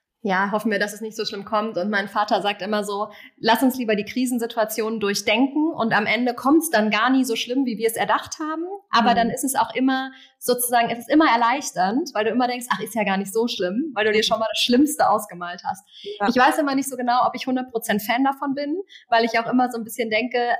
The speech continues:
Speaker 1: alles ist ja auch, also man sagt ja auch immer so schön, „Where energy flow-, äh, where, where focus goes, energy flows“, ne?
Speaker 2: Ja.
Speaker 1: Also so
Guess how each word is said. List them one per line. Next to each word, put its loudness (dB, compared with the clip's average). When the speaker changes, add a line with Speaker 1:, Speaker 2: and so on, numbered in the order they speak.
Speaker 1:
alles 2
ist -6
ja -2
auch, 0
also 2
man -4
sagt -2
ja 2
auch -2
immer -6
so -4
schön, -2
„Where 2
energy 2
flow-, 0
äh, 0
where, -4
where -6
focus -4
goes, -2
energy 0
flows“, 0
ne? 2
Speaker 2:
Ja. 4
Speaker 1:
Also 0
so -8